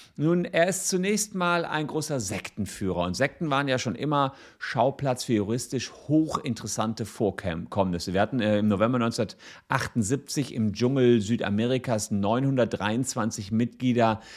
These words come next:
der amerikanischen Volkstempler-Sekte, die wohl einen der größten Massenmorde in der Geschichte,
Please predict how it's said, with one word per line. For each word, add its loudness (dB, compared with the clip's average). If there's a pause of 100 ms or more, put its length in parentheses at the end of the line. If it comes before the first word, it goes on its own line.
(320)
der 6
amerikanischen -2
Volkstempler-Sekte, -2
die 0
wohl 0
einen -2
der -2
größten -2
Massenmorde 2
in 2
der 0
Geschichte, 0